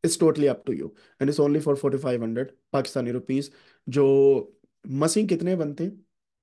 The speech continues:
डॉलर्स में अगर देखा जाए, चलो छोड़ो, डॉलर्स में बाद में देखेंगे। ओके,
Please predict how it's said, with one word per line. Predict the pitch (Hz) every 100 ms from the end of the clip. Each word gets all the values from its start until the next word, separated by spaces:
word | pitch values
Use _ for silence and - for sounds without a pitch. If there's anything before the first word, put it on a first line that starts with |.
| _ _ _ _ _ _ _ _ _ _ _ _
डॉलर्स | 147 131 135 139
में | 143
अगर | 143 135
देखा | 127 120 131
जाए, | 127
चलो | 139 135
छोड़ो, | - 110 - _ _ _ _
डॉलर्स | 135 135 139
में | 135
बाद | 123 110
में | 113
देखेंगे। | 107 - - - - _ _ _ _ _ _ _ _ _ _ _
ओके, | 160 156 - 135 -